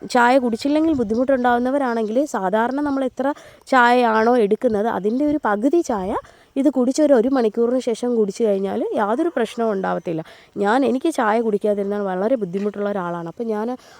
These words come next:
അതുകൊണ്ട് തന്നെ ഇത് കുടിച്ചതിന് ശേഷം ഒരു മണിക്കൂർ കഴിഞ്ഞിട്ട് ഒരു അര ഗ്ലാസ് ചായ പഞ്ചസാര ഇടാതെയൊക്കെ കുടിക്കാറുണ്ട്. എത്ര വലിയ വയറാണെങ്കിലും ശരി, വയറിൽ അടിഞ്ഞിരിക്കുന്ന എത്ര മ-, വർഷങ്ങൾ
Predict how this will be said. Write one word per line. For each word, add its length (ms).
അതുകൊണ്ട് 360
തന്നെ 240
ഇത് 160
കുടിച്ചതിന് 520
ശേഷം 300
ഒരു 200
മണിക്കൂർ 380
കഴിഞ്ഞിട്ട് 360
ഒരു 140
അര 160
ഗ്ലാസ് 280
ചായ 260
പഞ്ചസാര 480
ഇടാതെയൊക്കെ 540
കുടിക്കാറുണ്ട്. 580
എത്ര 220
വലിയ 300
വയറാണെങ്കിലും 720
ശരി, 180
വയറിൽ 340
അടിഞ്ഞിരിക്കുന്ന 560
എത്ര 180
മ-, 220
വർഷങ്ങൾ 460